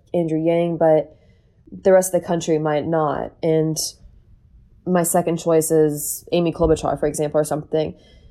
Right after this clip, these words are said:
Your vote, you can vote for Andrew Yang, but your vote isn't, quote unquote, wasted.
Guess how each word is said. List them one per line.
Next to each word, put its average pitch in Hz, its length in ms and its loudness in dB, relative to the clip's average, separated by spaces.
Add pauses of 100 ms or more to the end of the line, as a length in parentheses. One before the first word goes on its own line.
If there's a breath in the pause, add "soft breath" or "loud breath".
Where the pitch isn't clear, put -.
(240 soft breath)
Your 196 300 2
vote, 185 460 2 (140)
you 202 140 0
can 208 420 2
vote - 260 4
for 196 100 0
Andrew 160 300 -2
Yang, 170 400 0 (380)
but 185 180 2
your 185 120 4
vote 185 200 6
isn't, 165 420 2 (320)
quote 190 200 2
unquote, 175 280 2
wasted. 156 640 2